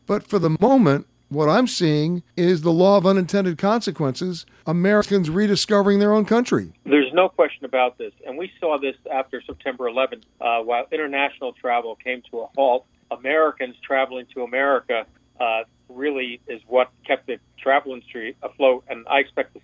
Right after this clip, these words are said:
Speaker 2: same thing to happen over the next year, 'cause there's not a whole lot of people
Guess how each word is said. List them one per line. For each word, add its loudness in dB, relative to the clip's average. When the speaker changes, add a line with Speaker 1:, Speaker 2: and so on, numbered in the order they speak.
Speaker 2:
same -4
thing -4
to -6
happen -2
over -4
the -8
next -4
year, -2
'cause -8
there's -4
not 2
a 4
whole 2
lot 2
of -8
people -6